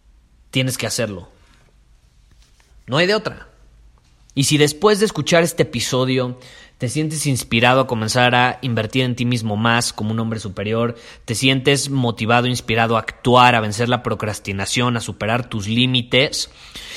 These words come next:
entonces te invito a que te unas a, a Círculo Superior, que es nuestra tribu de hombres superiores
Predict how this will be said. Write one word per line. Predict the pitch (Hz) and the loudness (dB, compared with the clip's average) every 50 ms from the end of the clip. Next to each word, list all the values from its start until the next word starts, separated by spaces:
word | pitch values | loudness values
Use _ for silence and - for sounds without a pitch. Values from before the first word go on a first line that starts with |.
| - - | -8 -4
entonces | - 127 131 196 196 - | 0 2 4 4 4 2
te | - | 0
invito | 156 143 147 156 156 156 160 147 160 - - | 0 2 2 0 0 2 2 2 2 2 0
a | 139 117 | -4 -4
que | 123 113 | -4 -4
te | - 123 | -2 -2
unas | 123 135 139 143 135 - 127 | 0 0 0 -2 -2 0 -2
a, | 113 107 104 101 101 - - _ _ | -2 -2 -2 -6 -8 -12 -18 _ _
a | - 113 107 | -8 -8 -4
Círculo | - - 143 139 127 127 143 131 123 | -2 0 0 0 0 0 0 0 0
Superior, | 117 113 95 113 110 120 123 123 123 | -2 -4 -4 -2 0 2 2 2 0
que | 123 127 | -2 -6
es | 117 120 | -4 -2
nuestra | 127 120 - - 107 107 - | -4 -4 -4 -4 -6 -6 -4
tribu | - 120 127 120 127 127 | -2 -2 -2 0 0 0
de | 113 113 | 0 -2
hombres | 113 117 117 117 113 | -2 -2 -2 -4 -4
superiores | - 104 - - 104 110 120 123 123 120 120 120 - - | -6 -8 -8 -4 -2 2 4 4 4 2 2 -2 -4 -8